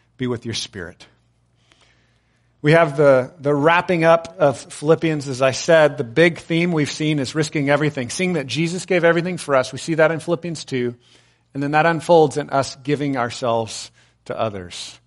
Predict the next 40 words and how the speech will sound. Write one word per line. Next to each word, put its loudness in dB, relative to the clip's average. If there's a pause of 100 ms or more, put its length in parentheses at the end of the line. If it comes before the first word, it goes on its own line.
(360)
And -8
here -4
Paul 6
is -2
gonna -4
end -6
with -8
this -10
open -4
secret -8
of, -6
"You -6
know 2
what? 0
Jesus -6
is 0
the -6
secret -12 (500)
to -2
all 6
the 0
things -4
that -10
God 2
ever -4
calls -8
us -18
to." -20 (500)
God 2
calls 4
us 0
to 0
hard 2
things. -10 (160)
He -6
calls 4
us -6
to -4
difficult -2
things. -14